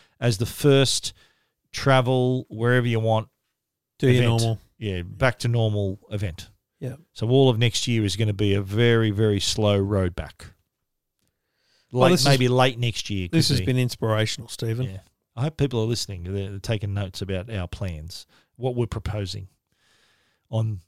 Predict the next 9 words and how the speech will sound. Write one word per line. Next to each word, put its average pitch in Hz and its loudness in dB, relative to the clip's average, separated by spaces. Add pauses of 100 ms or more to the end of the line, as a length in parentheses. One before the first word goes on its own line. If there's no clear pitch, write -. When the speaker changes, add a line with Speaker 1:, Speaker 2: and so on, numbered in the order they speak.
(120)
Speaker 1:
coming 123 0
out 117 2
of 107 -2
the 107 -2
covid, 107 -2 (380)
this 120 -6
covid 113 0
crisis. - -6 (920)
Speaker 2:
Yeah. 139 -2